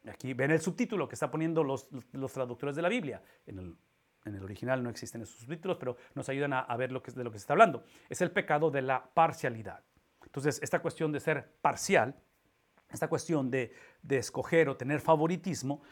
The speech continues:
la Biblia lo describe abiertamente como pecado. Esta es la razón. Dice, "Hermanos míos", está hablando a la iglesia, "hermanos míos", Santiago, otra vez, hablando a la iglesia,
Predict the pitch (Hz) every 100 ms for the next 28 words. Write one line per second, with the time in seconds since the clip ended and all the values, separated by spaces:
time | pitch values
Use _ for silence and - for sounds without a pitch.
0 | - - 123 127 131 131 127 143 131 139
1 | - 160 196 175 160 156 147 143 135 123
2 | 127 - 135 135 120 135 - 104 110 -
3 | 202 208 208 208 - - - - 165 180
4 | 180 156 170 190 208 277 160 - - -
5 | 117 123 160 190 240 233 127 - _ 135
6 | 127 170 202 240 117 - - _ - 156
7 | 151 220 160 92 _ _ - 123 165 160
8 | - 127 165 220 240 196 156 185 175